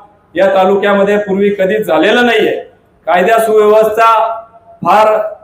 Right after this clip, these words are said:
रसातळाला गेलेली आहे आणि म्हणून विनंती एवढीच आहे की आपण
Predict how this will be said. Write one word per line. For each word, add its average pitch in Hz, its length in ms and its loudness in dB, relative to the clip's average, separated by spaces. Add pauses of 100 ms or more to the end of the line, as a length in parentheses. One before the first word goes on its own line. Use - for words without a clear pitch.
(120)
रसातळाला 240 600 2
गेलेली 220 360 0
आहे 180 260 0 (480)
आणि 170 160 -4
म्हणून 214 280 -2
विनंती 220 440 -2
एवढीच 240 320 2
आहे 208 240 2 (720)
की 202 40 0
आपण 214 480 2